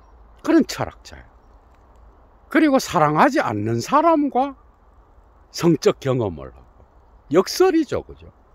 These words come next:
그래서 이것이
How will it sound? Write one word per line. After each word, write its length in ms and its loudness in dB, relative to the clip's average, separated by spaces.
그래서 440 2
이것이 680 2